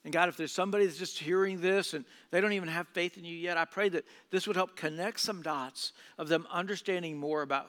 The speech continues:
who you are. And God, your ways are higher.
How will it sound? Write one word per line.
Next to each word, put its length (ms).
who 340
you 360
are. 360
And 100
God, 200
your 160
ways 320
are 60
higher. 560